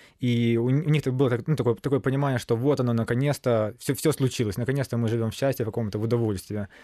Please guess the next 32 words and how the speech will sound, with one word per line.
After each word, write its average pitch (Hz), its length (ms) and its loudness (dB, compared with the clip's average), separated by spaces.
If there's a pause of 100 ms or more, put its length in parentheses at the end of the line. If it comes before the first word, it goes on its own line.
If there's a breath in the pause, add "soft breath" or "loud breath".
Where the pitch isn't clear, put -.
(420 loud breath)
А 117 260 2
потом 208 280 -2
оказалось, 175 360 0
ну, 151 60 0
как 120 120 0
бы 117 120 0
там 110 220 -2
через 117 340 -2
лет 113 300 0
двадцать-тридцать 135 760 -2
оказывается, 147 640 -2
что - 200 -2
не 131 100 0
все 170 240 0
полезно 170 360 0
есть, 165 420 -2 (460 loud breath)
что - 280 0
надо 135 220 2
это 127 160 0
все 123 140 -2
контролировать, 147 760 2
что 127 640 0
корпорации 131 480 -2
тебя 120 140 -2
будут, 120 360 -2
э, 117 340 0
кормить 123 300 -2
только 123 160 -4
тем, 120 140 -4
что 127 100 -6
максимально 117 480 -2
дешево. 139 600 0